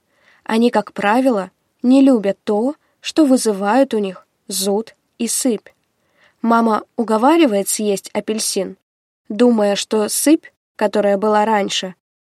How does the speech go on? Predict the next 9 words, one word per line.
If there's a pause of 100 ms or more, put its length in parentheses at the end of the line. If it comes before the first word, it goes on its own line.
это
случайность. (600)
Но
ребёнок
от
апельсина (280)
отказывается. (680)
Тело
запомнило,